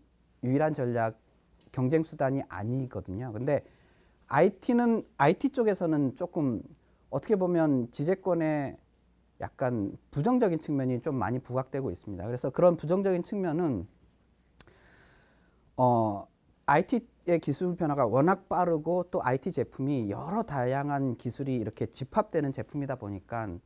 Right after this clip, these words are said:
특허가 뭉쳐지고 특허가, 비슷한 기술이 특허가 오버랩되고 하면서 여러 가지 이제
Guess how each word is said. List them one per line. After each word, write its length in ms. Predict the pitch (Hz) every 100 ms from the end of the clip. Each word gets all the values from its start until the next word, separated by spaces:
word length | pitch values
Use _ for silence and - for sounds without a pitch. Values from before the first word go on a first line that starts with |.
| _ _
특허가 360 | - - 214 190
뭉쳐지고 800 | 110 123 - 175 113 - 117 87 _ _ _ _ _
특허가, 600 | - - 247 202 175 131 -
비슷한 420 | 143 147 214 202
기술이 520 | 165 131 143 135 135 -
특허가 340 | - - 170
오버랩되고 760 | - 120 175 202 - - 92 107
하면서 540 | 113 180 139 135 175 - _ _ _ _
여러 180 | 104 143
가지 260 | 170 165 151
이제 320 | 131 127 104